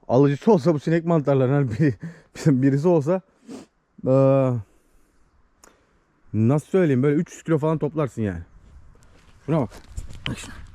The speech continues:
Şuna bakar mısın? Nasıl kocaman olmuş, nasıl büyümüş. Çoklar yani, aşırılar. Her yer ama, her yer yani. Dökülmüş mübarek yani. Böyle bir şey yok ya. Adım attığın her yer sinek mantarı bak.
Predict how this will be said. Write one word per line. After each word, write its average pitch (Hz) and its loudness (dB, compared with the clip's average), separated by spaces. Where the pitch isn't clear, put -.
Şuna 147 2
bakar 165 -2
mısın? - -6
Nasıl 135 -6
kocaman 160 2
olmuş, 117 -4
nasıl 147 -4
büyümüş. 110 -2
Çoklar 151 2
yani, 135 -2
aşırılar. 120 -4
Her 156 2
yer 202 2
ama, 117 -2
her 139 0
yer 120 0
yani. 113 -2
Dökülmüş 175 0
mübarek 147 -2
yani. 139 -2
Böyle 156 2
bir 147 -2
şey 160 -4
yok 156 -4
ya. 120 -4
Adım 156 2
attığın 196 -2
her 208 2
yer 196 2
sinek 185 -6
mantarı 135 -6
bak. 139 -6